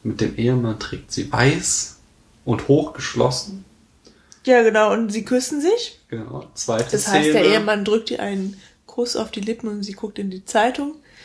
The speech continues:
Speaker 2: In den, und da sieht sie in der Zeitung, sieht sie, dass die Queen Mary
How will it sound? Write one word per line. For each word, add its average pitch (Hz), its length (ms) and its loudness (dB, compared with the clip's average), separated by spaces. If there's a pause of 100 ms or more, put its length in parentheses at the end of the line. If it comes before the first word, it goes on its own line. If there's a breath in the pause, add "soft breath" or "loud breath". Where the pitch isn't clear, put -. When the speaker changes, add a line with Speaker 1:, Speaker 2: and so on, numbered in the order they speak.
(280 loud breath)
Speaker 2:
In 208 160 -4
den, 202 480 0
und 214 180 -2
da 202 200 4
sieht 202 220 -4
sie 226 120 2
in 190 100 2
der 196 120 0
Zeitung, 226 340 2 (440 loud breath)
sieht 202 220 -8
sie, 220 140 0
dass 214 280 2
die 208 140 -6
Queen 294 440 4
Mary 226 600 6